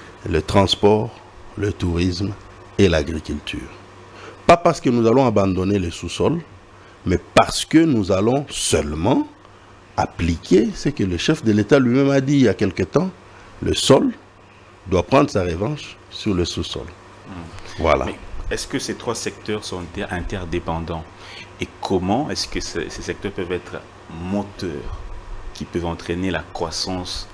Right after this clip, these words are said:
Speaker 2: ou le développement de tout un pays ?
Speaker 1: La R D C aujourd'hui, les lots, la R D C dépense en termes de, de, de nourriture, en termes de produits alimentaires,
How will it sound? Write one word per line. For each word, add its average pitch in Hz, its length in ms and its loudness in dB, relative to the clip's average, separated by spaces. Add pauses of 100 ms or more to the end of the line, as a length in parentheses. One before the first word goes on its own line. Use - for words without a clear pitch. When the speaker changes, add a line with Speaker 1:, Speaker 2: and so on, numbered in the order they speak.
Speaker 2:
ou 95 60 -10
le 82 80 -4
développement 85 760 -10 (480)
de 165 80 -8
tout - 220 -12
un 160 80 -8
pays ? - 180 -14 (600)
Speaker 1:
La 113 240 10
R 165 260 4
D 156 220 6
C 156 500 2 (400)
aujourd'hui, 95 680 2 (1000)
les 101 260 4
lots, 104 260 6 (720)
la 85 120 -4
R 113 260 4
D 98 160 -4
C 98 300 -8 (1000)
dépense 117 1080 2 (560)
en 95 160 -2
termes 123 580 2 (500)
de, 85 640 -2
de, 80 320 -2 (300)
de 90 80 0
nourriture, 101 720 6
en 82 120 -4
termes 104 380 2
de 85 100 -4
produits 113 520 4
alimentaires, 85 800 0